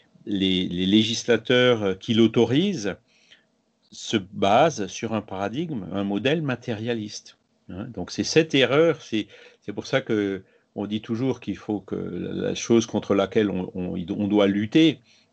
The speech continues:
là encore avec des arguments et pas avec violence, c'est le matérialisme. Dès qu'on sort de ça, dès qu'on réfléchit différemment s-, d'un point de vue spiritualiste, on se rend compte, oups, effectivement, il y a un problème, on le comprendra beaucoup mieux,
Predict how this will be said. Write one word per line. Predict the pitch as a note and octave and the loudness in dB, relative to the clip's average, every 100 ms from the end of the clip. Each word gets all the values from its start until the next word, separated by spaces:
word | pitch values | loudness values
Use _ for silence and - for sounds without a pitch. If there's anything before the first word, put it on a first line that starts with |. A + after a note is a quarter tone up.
| _ _ | _ _
là | G2+ G2 | -4 0
encore | G2 - A#2 G2+ | 0 2 4 4
avec | F#2+ F#2 | 0 -2
des | G2+ F#2+ | -2 -2
arguments | F#2 F#2+ G2+ A2+ A2 | -4 -4 -2 0 0
et | F2+ | -2
pas | - F#2+ | -2 -2
avec | F2+ F2 | -2 -6
violence, | E2 F2+ G2+ E3 D#3 - _ _ _ - | -4 -2 -2 -2 -6 -12 _ _ _ -16
c'est | - B2+ | 2 2
le | C3+ | 4
matérialisme. | B2 A#2+ B2 A2+ A#2+ A#2 G#2 - F2+ - _ - | 2 0 0 0 0 -2 -4 -10 -16 -18 _ -12
Dès | F#2 F2+ F2+ F2+ B2+ | -8 -4 -2 2 2
qu'on | C#3 C#3 | 4 0
sort | - B2+ B2+ A#2 | 2 4 6 6
de | A2+ | 2
ça, | - B2 | 2 2
dès | C#3+ D3+ | 2 0
qu'on | D#3 C3+ | 0 -2
réfléchit | C3 B2+ C3+ - - C3 | -2 -4 -6 -8 -8 -8
différemment | A2 A2+ - G#2 G2+ A2+ C3+ | -6 -6 -4 -4 -2 -2 -4
s-, | C#3 | -6
d'un | - G2 G2 | -8 -6 -4
point | G#2+ G#2 | -2 -2
de | |
vue | F#2+ G#2+ | -2 -6
spiritualiste, | - G2+ G2+ G#2+ G#2+ D#3 A#2+ | -4 -4 -2 0 0 0 -4
on | |
se | - | -2
rend | G2 F#2 | -2 -4
compte, | F#2 C3 D3+ - | -2 -2 -2 -2
oups, | A#2+ C#3 - - - - - | 0 0 -8 -16 -20 -20 -4
effectivement, | A2+ G#2+ G#2+ - F2+ G#2 C3 | -2 0 -2 -2 -4 0 2
il | |
y | |
a | A2+ | 0
un | G#2 | -2
problème, | - F2+ G#2 C3+ | 0 2 4 2
on | A#2 | 0
le | F#2+ | -2
comprendra | - G2 G#2 G2+ A2 | -4 -6 -6 -6 -4
beaucoup | A2 G#2 - | -4 -6 -6
mieux, | G#2 G2 | -4 -4